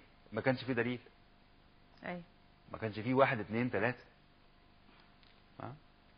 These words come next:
Speaker 1: ف-، <laughs>
Speaker 2: الحاجات اللي زي دي، آه،
Speaker 1: الموضوع
Speaker 2: آه، وبتجيب احباط. يعني
Speaker 1: جدًا.
Speaker 2: هي حتى صوتها
Speaker 1: صوتها
Speaker 2: محبط.
Speaker 1: واضح انه محبط طبعًا.
Speaker 2: يعني
Speaker 1: وغير
Speaker 2: بقى لها تمن
Speaker 1: سعيدة.
Speaker 2: سنين.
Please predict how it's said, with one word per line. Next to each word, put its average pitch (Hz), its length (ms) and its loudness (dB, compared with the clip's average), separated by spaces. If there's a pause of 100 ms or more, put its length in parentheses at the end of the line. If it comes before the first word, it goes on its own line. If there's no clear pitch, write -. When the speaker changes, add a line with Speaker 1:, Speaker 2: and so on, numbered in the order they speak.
(160)
Speaker 1:
ف-، - 340 -8 (200)
<laughs> - 420 -8
Speaker 2:
الحاجات 247 360 2
اللي 269 120 2
زي 240 180 4
دي، 220 380 0
آه، 185 420 -2
Speaker 1:
الموضوع 127 360 -10 (380)
Speaker 2:
آه، 190 340 4
وبتجيب 190 400 0
احباط. 277 340 4 (440)
يعني 196 200 6
Speaker 1:
جدًا. 254 100 10
Speaker 2:
هي 254 420 10
حتى - 300 2
صوتها 285 280 0
Speaker 1:
صوتها 285 200 10
Speaker 2:
محبط. 202 120 12
Speaker 1:
واضح 190 320 6
انه 127 100 -4
محبط 175 240 -8
طبعًا. 170 120 -8 (200)
Speaker 2:
يعني 196 120 0
Speaker 1:
وغير 208 100 4
Speaker 2:
بقى - 120 12
لها 262 100 12
تمن 294 200 12
Speaker 1:
سعيدة. 311 220 6
Speaker 2:
سنين. 277 320 4